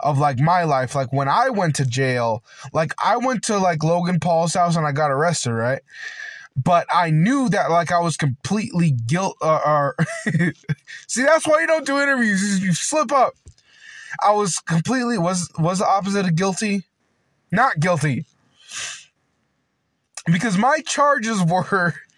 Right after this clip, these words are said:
<laughs> battery against an ex-L A P D officer, which was Logan Paul's,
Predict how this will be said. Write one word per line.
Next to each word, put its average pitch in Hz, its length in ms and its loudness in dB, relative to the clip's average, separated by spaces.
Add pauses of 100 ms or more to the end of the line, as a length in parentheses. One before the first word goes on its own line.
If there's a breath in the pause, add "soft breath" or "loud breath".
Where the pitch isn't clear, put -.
(220 loud breath)
<laughs> - 580 -4
battery 214 800 2 (1300)
against 180 480 0
an 196 180 -2
ex-L 202 540 -2
A 208 80 0
P 208 280 -2
D 185 180 0
officer, 160 680 0
which 147 220 -2
was 143 160 0
Logan 165 360 0
Paul's, 147 760 -2